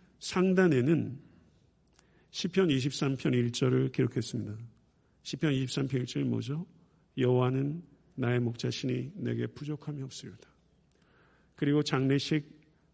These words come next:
순서지 하단에는 시편 이십이 편 일 절이 기록되어 있었어요. 시편 이십이 편 일 절이 뭔지 아세요? "내 하나님이여, 내 하나님이여, 어찌하여 나를 버리셨나이까?"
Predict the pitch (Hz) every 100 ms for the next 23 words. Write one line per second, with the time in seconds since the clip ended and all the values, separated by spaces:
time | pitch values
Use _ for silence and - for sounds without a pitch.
0 | - - 151 147 139 151 135 156 143 147
1 | 147 127 113 147 - - _ _ _ -
2 | 165 - 170 165 170 139 127 143 131 131
3 | 143 143 143 185 _ _ _ 151 139 135
4 | 151 135 139 143 143 - 151 131 127 120
5 | - - - 101 _ _ _ _ - -
6 | - 170 139 135 135 147 127 120 139 131
7 | 120 123 117 113 127 147 - _ _ _
8 | _ _ 135 139 139 135 131 131 139 135
9 | 139 160 _ _ _ _ _ - 143 156
10 | 160 147 139 120 110 107 113 _ _ _
11 | _ - 113 - 131 127 131 123 117 120
12 | - 117 - 110 123 113